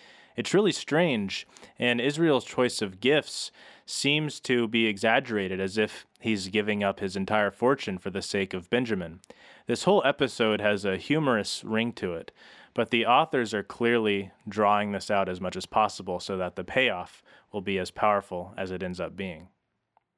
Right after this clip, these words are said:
When Joseph saw Benjamin with them, he said to the steward of his house, "Bring the men into the house and slaughter an animal and make ready, for the men are to dine with me at noon." So the man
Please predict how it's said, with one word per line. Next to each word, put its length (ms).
When 220
Joseph 440
saw 260
Benjamin 480
with 200
them, 240
he 140
said 300
to 60
the 100
steward 480
of 160
his 140
house, 500
"Bring 300
the 80
men 240
into 200
the 140
house 400
and 160
slaughter 360
an 100
animal 340
and 100
make 280
ready, 400
for 140
the 120
men 460
are 160
to 180
dine 400
with 180
me 160
at 120
noon." 380
So 220
the 100
man 500